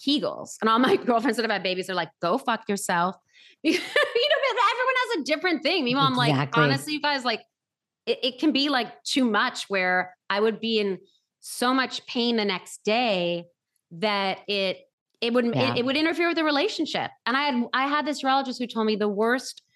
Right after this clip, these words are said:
Speaker 1: thing is a super wet vagina and a big penis. Meanwhile, I'm like, "Welcome to my life. Great." Like,
Speaker 2: <laughs>
Speaker 1: what?
Speaker 2: Right.
Speaker 1: Like, isn't that awful to say that? I
Speaker 2: Because
Speaker 1: don't
Speaker 2: it can
Speaker 1: know.
Speaker 2: be so painful too if you're really wet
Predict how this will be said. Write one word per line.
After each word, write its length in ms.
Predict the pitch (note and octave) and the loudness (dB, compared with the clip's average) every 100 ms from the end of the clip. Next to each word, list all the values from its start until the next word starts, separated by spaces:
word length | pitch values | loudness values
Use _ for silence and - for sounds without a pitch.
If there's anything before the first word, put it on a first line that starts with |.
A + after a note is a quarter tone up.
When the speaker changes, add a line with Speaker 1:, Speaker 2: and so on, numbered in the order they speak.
| _ _ - | _ _ -2
Speaker 1:
thing 340 | A#3+ A3 G#3 | 0 0 -2
is 200 | - G3 | -4 -6
a 80 | F#3+ | -8
super 500 | - - A#3 A#3 A#3 | -10 -8 -6 -2 -2
wet 280 | G#3+ G#3 - | 0 -2 -4
vagina 420 | G3 G3 G3+ F#3+ F#3+ | -8 -4 -2 -2 -2
and 140 | F3+ | -4
a 60 | F#3 | -2
big 220 | F#3 F#3 | -4 -4
penis. 340 | A3+ G#3+ E3+ | -2 -2 -2
Meanwhile, 220 | A3+ A3+ A3 | -2 0 0
I'm 80 | G3+ | 0
like, 200 | F#3+ F#3 | -2 0
"Welcome 320 | G#3+ C4+ D4 | -2 0 -2
to 40 | |
my 220 | G3+ G#3 D4 | 0 -2 0
life. 320 | F3 E3+ F3+ - | 0 -2 -6 -6
Great." 380 | A3 F#4+ G#4 - - | -2 0 -2 -6 0
Like, 200 | A3 - | 2 2
Speaker 2:
<laughs> 400 | G3 - - - | 0 -2 -2 0
Speaker 1:
what? 220 | E4+ - | 2 4
Speaker 2:
Right. 240 | - E5 - | 4 2 0
Speaker 1:
Like, 160 | B4 | 0
isn't 220 | - C5+ B4+ | 2 2 2
that 140 | - | 2
awful 400 | B3+ D4 D4 G#4+ | 2 2 0 -2
to 100 | F4 | -2
say 300 | - - A#3 | -6 -4 -4
that? 300 | A3+ F#4+ A#4 | -2 -2 -4
I 40 | - _ _ - | -8 _ _ 0
Speaker 2:
Because 260 | C4+ C4 C4 | 4 6 6
Speaker 1:
don't 100 | C4 | 6
Speaker 2:
it 80 | |
can 100 | A3 | 6
Speaker 1:
know. 40 | A3 | 6
Speaker 2:
be 100 | A3+ | 6
so 240 | G#3+ A3+ | 4 4
painful 420 | A3 G3+ G3 F#3+ | 4 2 2 0
too 200 | F#3 B3+ | 0 2
if 100 | A3+ | 4
you're 100 | F3+ E3+ | 4 4
really 240 | F#3 E3+ | 2 2
wet 400 | D#3 F#3 D#3+ | 2 2 0